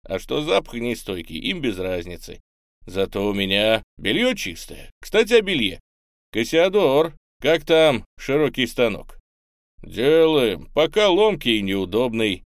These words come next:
Стерев себе как-то раз бочину швом на простыни,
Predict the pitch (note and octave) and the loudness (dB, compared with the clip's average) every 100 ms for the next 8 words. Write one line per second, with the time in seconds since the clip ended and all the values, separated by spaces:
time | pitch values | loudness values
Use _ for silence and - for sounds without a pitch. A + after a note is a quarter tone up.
0 | _ _ _ _ - - C#3 G#3+ G#3+ - | _ _ _ _ -20 -8 -6 -4 -4 -6
1 | D3+ C3+ - F3+ - - A#2+ D3 A2 A#2+ | -6 -6 -6 -14 -8 -6 -4 -6 -8 -8
2 | B2+ - F#3 E3+ B2 G2+ - F#2+ D3 D3+ | -8 -8 -8 -4 -4 -6 -8 -6 -4 -4
3 | A#2 G#2+ - G3 A3 - - - - | -4 -4 -6 -8 -8 -10 -18 -20 -20